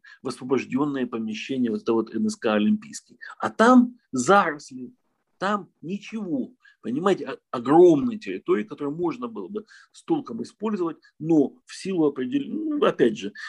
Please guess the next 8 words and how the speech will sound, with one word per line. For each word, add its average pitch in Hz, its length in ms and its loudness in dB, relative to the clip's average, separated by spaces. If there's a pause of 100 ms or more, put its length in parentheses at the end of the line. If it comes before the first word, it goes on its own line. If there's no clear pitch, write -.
(360)
потому 165 260 0
что, 160 100 -8
как 175 140 -4
обычно, 104 280 -2
начинали, 185 840 2
планировали 165 540 6
конструкцию 123 520 -8
одни, 127 460 -8